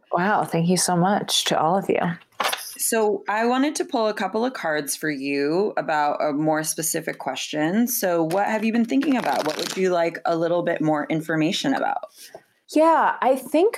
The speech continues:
Speaker 1: um, actually, let's maybe stick to this, this theme around timelessness and both, uh, maybe this is too broad, but, you know, applying it to this future, this book I'm starting to work on, as well as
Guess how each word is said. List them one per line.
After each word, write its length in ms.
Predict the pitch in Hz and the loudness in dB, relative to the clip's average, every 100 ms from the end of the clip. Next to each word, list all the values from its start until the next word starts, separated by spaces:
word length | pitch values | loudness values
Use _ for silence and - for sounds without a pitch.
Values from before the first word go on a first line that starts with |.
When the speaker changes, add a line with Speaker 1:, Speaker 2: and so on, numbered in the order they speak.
| - | 2
Speaker 1:
um, 520 | 285 277 247 180 104 - - | 2 4 4 2 -2 -4 -4
actually, 440 | 285 - 392 403 | -2 2 6 6
let's 280 | 285 311 - | 6 2 2
maybe 260 | 330 330 | 4 4
stick 520 | 311 - - 240 254 - | 4 2 2 0 0 -6
to 720 | - 233 233 226 220 214 208 202 - _ | 0 4 6 8 8 6 4 0 -8 _
this, 440 | 170 185 190 - - _ - | 0 2 2 -2 -6 _ 0
this 200 | 196 190 | 0 2
theme 220 | 185 175 | 2 2
around 240 | 180 160 160 | 2 2 0
timelessness 1000 | - 147 156 175 180 208 226 240 - - - - _ _ _ | -2 0 2 2 2 4 4 4 0 -2 -6 -20 _ _ _
and 240 | 180 185 170 | 0 2 4
both, 380 | 180 185 180 - | 4 4 2 0
uh, 140 | 180 - | 0 2
maybe 240 | 170 160 | 2 2
this 180 | 151 160 | 2 2
is 100 | 170 | 0
too 140 | - | 0
broad, 380 | 170 156 160 165 | 2 4 4 4
but, 240 | 175 160 - - - _ | 2 2 0 -14 -20 _
you 100 | 214 | 0
know, 280 | 196 151 160 - | 2 2 -2 -4
applying 420 | 185 208 185 180 | -2 0 2 2
it 160 | 175 - | 0 0
to 220 | - 165 | 2 4
this 240 | 156 156 | 4 2
future, 600 | - - 175 160 160 131 - | -2 -2 0 4 2 0 -2
this 140 | 147 | -4
book 260 | - 156 156 | 0 0 2
I'm 140 | 175 | 0
starting 300 | 170 180 175 175 | 0 0 0 2
to 100 | 180 | 2
work 220 | 185 185 | 2 2
on, 180 | 202 190 | 2 4
as 160 | 170 | 4
well 340 | 160 160 160 160 | 4 4 4 4
as 300 | 156 - | 4 2